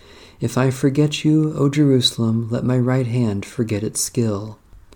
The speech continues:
Let my tongue cleave to the roof of my mouth if I do not remember you, if I do not set Jerusalem above my highest joy.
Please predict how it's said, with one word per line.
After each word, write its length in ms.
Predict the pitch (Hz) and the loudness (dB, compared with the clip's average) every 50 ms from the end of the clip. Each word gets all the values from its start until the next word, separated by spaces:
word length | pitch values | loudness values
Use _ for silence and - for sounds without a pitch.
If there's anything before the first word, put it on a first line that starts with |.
| - - - - - - _ - - | -20 -20 -20 -20 -20 -20 _ -8 -4
Let 160 | 127 143 151 | -2 0 2
my 140 | 139 139 143 | 2 2 2
tongue 380 | 139 - 156 151 143 135 123 | 0 0 2 2 4 4 2
cleave 500 | 123 - - - 156 151 143 131 127 131 - | 0 -2 0 2 4 6 6 4 2 0 -4
to 80 | - | -4
the 120 | 131 131 123 | -2 0 0
roof 340 | 117 127 139 143 139 - 139 | 2 2 2 2 0 -2 -4
of 120 | 131 127 | -4 -2
my 180 | 139 139 139 131 | 0 0 0 0
mouth 460 | 127 135 143 131 113 95 92 - - | 0 2 2 0 0 -2 -4 -6 -6
if 160 | 117 117 - | -6 -4 -2
I 140 | 117 123 127 | -2 0 0
do 140 | 120 131 127 | 2 2 2
not 240 | 135 139 139 143 | 2 0 0 -2
remember 420 | 127 127 131 131 143 147 139 120 104 | -2 -2 0 2 2 2 2 2 0
you, 360 | 95 95 92 92 92 107 - - - - - - - - - | -2 -2 -2 -4 -4 -6 -8 -12 -20 -20 -20 -20 -20 -10 -6
if 160 | 147 139 - | -6 -4 -2
I 120 | 156 151 151 | 0 0 2
do 140 | 147 156 | 4 4
not 220 | 156 160 160 151 147 | 4 4 2 0 -2
set 200 | - - 160 151 | -2 -2 -2 -2
Jerusalem 680 | 151 - 151 156 165 151 147 - - 110 107 104 107 110 | -2 -2 0 0 2 2 0 -2 -4 -2 -2 0 0 0
above 360 | 113 113 127 123 120 113 - | 0 2 2 2 0 0 0
my 140 | 127 127 120 | 0 0 0
highest 560 | 110 113 120 120 113 110 110 110 - - - | 0 0 0 0 2 0 0 -2 -6 -10 -6
joy. 480 | - 139 131 120 110 98 95 95 95 | -2 0 2 2 2 0 -2 -6 -10